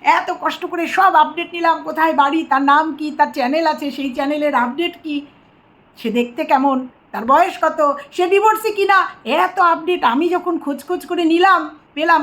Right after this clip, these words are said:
কারণ, আহ, সন্দীপকে আমাকে আন্টি বলে ডাকে তো আমার সন্তান তুল্য, আমার ছেলের মতো। তো সেখানে তার বাড়িতে গেছি, তার, আহ, অ-, অসময়ে, তার দুঃখে তার পাশে দাঁড়িয়েছিলাম। আজকে তার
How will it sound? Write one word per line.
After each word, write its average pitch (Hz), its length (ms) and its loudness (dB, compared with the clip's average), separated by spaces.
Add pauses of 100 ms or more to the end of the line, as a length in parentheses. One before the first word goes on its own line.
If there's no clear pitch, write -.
কারণ, 339 220 2
আহ, - 480 0
সন্দীপকে 359 440 0 (300)
আমাকে 285 260 0
আন্টি 320 240 2
বলে 349 200 2
ডাকে 349 220 0
তো 359 140 2
আমার 349 220 2
সন্তান 359 260 2 (100)
তুল্য, 330 180 2 (160)
আমার 302 180 0
ছেলের 349 240 0
মতো। 330 220 0 (360)
তো 349 60 -2 (160)
সেখানে 381 400 2
তার 277 260 4
বাড়িতে 330 360 2
গেছি, 339 220 0 (180)
তার, 302 200 6
আহ, 254 500 0 (120)
অ-, 233 140 0 (100)
অসময়ে, 349 460 2 (160)
তার 302 140 4 (320)
দুঃখে 339 340 -4
তার 320 240 6 (500)
পাশে 320 260 0 (560)
দাঁড়িয়েছিলাম। 349 600 4
আজকে - 320 -4
তার 320 160 0